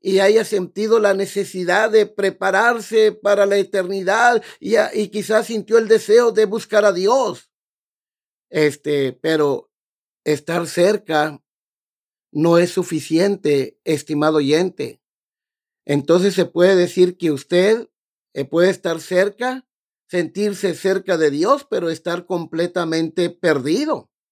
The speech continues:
Un hombre, la tercera lección de este ladrón que se perdió es que un hombre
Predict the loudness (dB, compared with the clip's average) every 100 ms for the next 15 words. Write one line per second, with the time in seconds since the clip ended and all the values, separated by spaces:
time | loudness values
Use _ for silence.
0 | _ _ _ _ 2 4 4 2 0 -2
1 | -4 -8 -2 -2 0 -2 -2 -2 -2 0
2 | 2 2 0 0 4 4 4 0 0 -2
3 | -4 -4 -2 -2 0 2 2 2 0 2
4 | 2 2 4 2